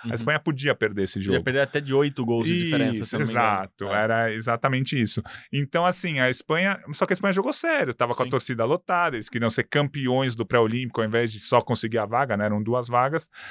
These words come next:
Speaker 1: e eles, e o Brasil conseguiu levar o jogo. O jogo tava vinte e seis a vinte e seis, faltando um minuto.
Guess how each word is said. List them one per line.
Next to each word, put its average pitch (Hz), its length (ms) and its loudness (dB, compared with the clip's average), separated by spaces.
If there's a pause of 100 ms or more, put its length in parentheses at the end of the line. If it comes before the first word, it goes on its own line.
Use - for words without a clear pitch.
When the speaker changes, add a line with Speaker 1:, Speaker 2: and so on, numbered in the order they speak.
(280)
Speaker 1:
e 143 140 4
eles, 143 220 4
e 151 260 -2
o 160 40 2
Brasil 160 260 4
conseguiu 170 360 -2
levar 143 200 2
o 120 60 0
jogo. 127 200 2 (420)
O 120 120 0
jogo 147 180 0
tava 151 180 0
vinte 143 200 -4
e - 40 -14
seis 156 200 0
a - 20 4
vinte 147 160 -2
e - 40 -10
seis, 147 140 2
faltando 156 300 2
um 160 60 -2
minuto. 156 520 2